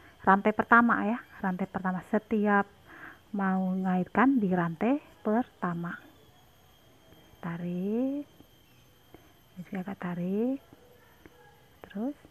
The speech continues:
nah, seperti ini. Terus kita bikin enam rantai lagi,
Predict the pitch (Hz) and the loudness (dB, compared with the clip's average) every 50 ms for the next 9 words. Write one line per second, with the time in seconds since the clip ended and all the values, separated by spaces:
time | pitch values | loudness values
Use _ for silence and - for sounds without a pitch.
0 | - - - 190 185 175 175 170 151 - - - 180 - - - 175 170 170 180 | -20 -20 -14 -10 -10 -8 -8 -10 -12 -14 -12 -12 -10 -10 -8 -8 -6 -6 -4 -2
1 | 214 247 285 330 349 349 330 - - - - - - - - 233 208 - 262 - | 0 0 0 0 -2 -8 -10 -14 -18 -20 -20 -20 -18 -10 -10 -10 -8 -8 -4 -2
2 | 277 247 220 233 - 285 277 302 269 247 233 220 208 202 190 185 - 190 180 175 | -2 0 0 -2 -2 -4 -2 0 0 2 2 0 0 0 -2 -2 -2 -4 -2 -2
3 | 175 170 160 175 180 202 247 285 294 302 | -4 -4 -4 -4 -4 -2 0 0 -2 -2